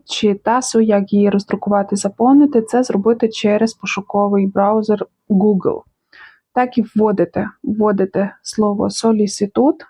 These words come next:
Для дітей я вже говорила, що солісітут, е, буде E X нуль один.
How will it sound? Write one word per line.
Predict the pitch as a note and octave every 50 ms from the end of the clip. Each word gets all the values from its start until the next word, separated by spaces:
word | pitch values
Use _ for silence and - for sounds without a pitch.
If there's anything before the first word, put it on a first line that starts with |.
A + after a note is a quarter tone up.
| _ _ -
Для | A3 G#3+ G#3
дітей | G#3 G#3+ G#3 G#3+ A3+ A3+ A3 G#3+
я | G#3+
вже | G#3+ G#3 G#3+ G#3
говорила, | G#3 G#3+ G#3 G3+ G#3+ G#3+ G#3 G#3 G#3 G3+ G3 G3
що | G3 - - - G3+ G3+
солісітут, | G3+ - - G#3 G3+ G3+ - - - G3+ G3+ - G#3 G#3 G#3 - - - _ _ _ _ _ _ _ _ _ _ _ _ _ _ _ _ _ _ _ _ - -
е, | G3+ G#3 G#3 G3+ G3+ G3+ G3+
буде | G3 G3 G3 - G#3+ G#3+ G3 G3+ G#3 G3+ G#3 A3+ B3 - - - - _ _ _ _ _ _ _ _ _ _ _ - - -
E | G#3+ G#3+ G#3 - A3 A3+ A3+
X | - - -
нуль | A3 G#3+ G#3+ G#3 G3+
один. | G3 F#3+ G3 G3 G3+ A3+ D4